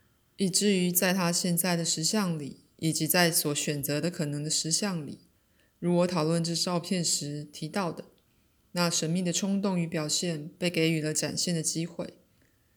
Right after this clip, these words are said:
当一个心灵组合强化到某一个点时，与可能实相之交汇就发生了。因此，作为一个自己的成就就达成了。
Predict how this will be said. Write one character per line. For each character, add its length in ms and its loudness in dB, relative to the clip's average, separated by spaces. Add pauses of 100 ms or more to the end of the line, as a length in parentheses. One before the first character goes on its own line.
(500)
当 200 4
一 40 6
个 120 4
心 280 4
灵 160 4
组 200 2
合 220 0
强 260 0
化 160 4
到 140 4
某 180 2
一 40 0
个 100 2
点 240 0
时， 440 -4 (360)
与 220 2
可 160 0
能 180 0
实 220 2
相 200 2
之 140 -2
交 260 0
汇 380 -4
就 220 -4
发 260 -6
生 340 -6
了。 220 -12 (1040)
因 180 0
此， 420 -6 (680)
作 180 2
为 180 2
一 40 0
个 120 -2
自 240 0
己 380 -2
的 80 -6
成 240 -4
就 360 -6 (180)
就 260 -10 (100)
达 220 -10
成 340 -8
了。 120 -12